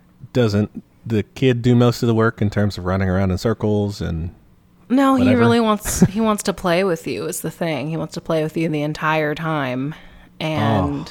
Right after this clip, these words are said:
Speaker 1: Oh.
Speaker 2: he's super cute. So
Speaker 1: Mm-hmm.
Speaker 2: here, let me, let me back up. I'd like to start with an apology to you. <laughs>
Speaker 1: Uh, well, that's okay. I forgive you, but I don't know what for.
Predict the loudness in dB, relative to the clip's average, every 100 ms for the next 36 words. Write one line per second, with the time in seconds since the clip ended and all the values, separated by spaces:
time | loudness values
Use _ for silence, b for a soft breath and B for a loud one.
0 | -18 -14 -2 0 0 0 0 0 -4 -2
1 | -2 -4 -6 -16 _ 0 4 4 2 2
2 | 0 0 0 0 -2 -2 0 0 0 -4
3 | -10 -4 0 0 -2 -6 -4 -4 -4 -8
4 | -4 0 0 -2 -6 -6 -6 -6 -8 -14
5 | -12 -12 B B B B B -20 -20 -8
6 | -2 -2 0 2 6 6 4 2 0 0
7 | 2 2 2 0 -2 -8 -18 -10 -2 0
8 | 0 0 0 0 0 2 4 2 0 -2
9 | -2 -2